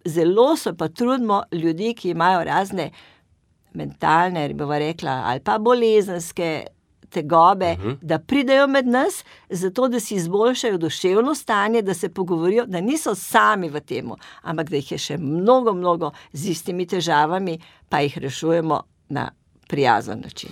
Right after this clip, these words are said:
Speaker 2: Se pravi, ne samo Zgolj telesna dejavnost, ki marsikoga lahko tudi odbije, ampak predvsem,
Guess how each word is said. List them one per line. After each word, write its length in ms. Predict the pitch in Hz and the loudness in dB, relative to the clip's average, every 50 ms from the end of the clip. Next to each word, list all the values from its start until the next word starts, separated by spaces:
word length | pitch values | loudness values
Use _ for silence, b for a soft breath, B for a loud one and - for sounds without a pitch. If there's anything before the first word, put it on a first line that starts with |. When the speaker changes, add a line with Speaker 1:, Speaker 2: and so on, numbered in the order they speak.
| 180 - _ | -18 -20 _
Speaker 2:
Se 160 | _ - - | _ -8 -6
pravi, 380 | 85 85 98 92 82 90 85 78 B B B B B B B B B B | -2 -2 0 0 0 -2 -2 -4 B B B B B B B B B B
ne 240 | - 92 98 117 123 | -4 -2 0 0 0
samo 520 | - - 131 123 113 110 107 104 98 87 - - - _ _ _ _ _ _ _ - | 2 2 2 4 6 6 6 6 4 0 -4 -14 -20 _ _ _ _ _ _ _ -14
Zgolj 440 | - 76 76 85 107 110 120 123 110 | -12 -8 -4 -2 0 2 2 0 0
telesna 540 | - - 98 87 90 98 104 - - 104 85 | -2 -2 -2 0 -2 -2 -2 -4 -4 -4 -4
dejavnost, 720 | 85 82 78 78 90 104 117 117 117 113 - - - - | -2 -2 -2 -2 -2 -2 0 -2 -2 -2 -4 -8 -12 -8
ki 160 | - - 101 | -6 -4 -2
marsikoga 720 | 87 87 90 90 - - 98 - 104 104 92 92 92 87 85 80 76 - - | 0 -2 -2 -2 -4 -6 -4 -2 -2 -2 0 0 0 0 0 -2 -4 -6 -8
lahko 340 | 85 87 90 87 - - 113 - | -6 -6 -6 -6 -4 -4 -6 -4
tudi 220 | - 101 90 95 | -4 -2 -2 0
odbije, 440 | 92 87 80 78 - 95 101 104 95 | 0 -2 -2 -4 -2 0 2 2 2
ampak 320 | 87 87 85 - 92 85 - | 2 0 -2 -4 -6 -6 -6
predvsem, 560 | - - 85 78 82 - - - 104 98 | -6 -6 -6 -6 -6 -4 -2 0 0 0